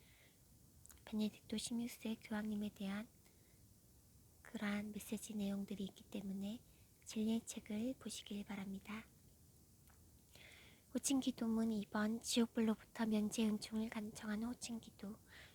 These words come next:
오 지존하신 천상 아버지, 나는 아버지를 사랑하나이다. 나는 아버지께 영광 드리나이다. 주님, 자비를 베푸소서. 주님, 우리 죄를 용서해 주소서.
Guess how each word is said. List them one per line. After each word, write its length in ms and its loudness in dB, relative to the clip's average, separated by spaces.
오 200 4
지존하신 640 0
천상 400 -4
아버지, 520 -4
나는 280 0
아버지를 560 -4
사랑하나이다. 840 -4
나는 240 4
아버지께 480 -2
영광 320 -2
드리나이다. 720 -4
주님, 340 2
자비를 400 0
베푸소서. 840 -6
주님, 360 -4
우리 240 2
죄를 360 -2
용서해 400 -4
주소서. 500 -6